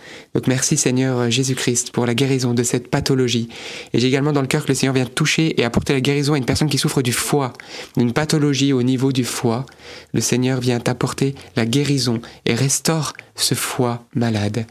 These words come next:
dans le nom de Jésus. Nous te rendons grâce, Père, pour toutes ces grâces.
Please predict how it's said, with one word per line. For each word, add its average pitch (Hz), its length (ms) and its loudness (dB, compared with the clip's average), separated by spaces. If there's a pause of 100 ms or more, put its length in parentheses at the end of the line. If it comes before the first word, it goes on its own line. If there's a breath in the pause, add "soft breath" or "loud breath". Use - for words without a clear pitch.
(420 loud breath)
dans 123 100 4
le 117 120 2
nom 113 180 2
de 107 60 0
Jésus. 107 420 -2 (400 loud breath)
Nous 107 60 2
te 127 120 2
rendons 123 380 2
grâce, 113 320 0
Père, 107 360 -2
pour - 200 -10
toutes - 380 -6 (120)
ces - 200 -4
grâces. - 560 -4